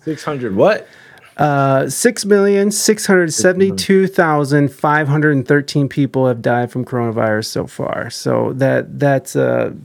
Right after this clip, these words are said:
Speaker 2: that
Speaker 1: And that's with, like, all of the world coming together and being like, "Yo, we gotta figure this out and, like,
Speaker 2: Mm-hmm.
Speaker 1: let's get a vaccine out as fast as fucking possible." Like,
Speaker 2: Right.
Speaker 1: all of the world's resources and all of the world's, like,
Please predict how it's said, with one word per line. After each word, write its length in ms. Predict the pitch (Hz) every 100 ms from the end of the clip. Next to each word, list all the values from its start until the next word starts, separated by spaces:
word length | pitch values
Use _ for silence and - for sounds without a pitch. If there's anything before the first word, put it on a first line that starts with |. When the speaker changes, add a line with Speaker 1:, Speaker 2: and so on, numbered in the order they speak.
| 143
Speaker 2:
that 160 | 151
Speaker 1:
And 100 | 170
that's 240 | 214 254 127
with, 460 | 127 180 208 185
like, 400 | 139 131 127 - -
all 640 | 160 170 170 170 160 156 151
of 140 | 139
the 100 | 143
world 480 | 135 151 147 131 104
coming 320 | 151 151 143
together 460 | 139 131 139 131 127
and 120 | 120
being 240 | 123 123
like, 220 | 120 110
"Yo, 160 | 127 127
we 140 | 123
gotta 180 | 131 120
figure 300 | - 131 123
this 220 | 120 110
out 260 | 120 120 120
and, 160 | 131 113
like, 160 | 107
Speaker 2:
Mm-hmm. 80 | 110
Speaker 1:
let's 160 | 117 -
get 140 | 107
a 40 |
vaccine 540 | 107 113 113 - 120 107
out 160 | 113
as 100 | 104
fast 560 | - _ - 123 113 -
as 60 | -
fucking 340 | 110 101 107
possible." 420 | 107 110 - 113
Like, 140 | 101 131
Speaker 2:
Right. 160 | 127 - - -
Speaker 1:
all 300 | 170 170 165
of 100 | 147
the 80 |
world's 380 | 151 147 147 131
resources 800 | 120 143 123 143 135 - 135 120
and 100 | 117 -
all 240 | 139 135
of 80 | 123
the 100 | 127
world's, 420 | 127 127 123 104
like, 280 | 117 113 -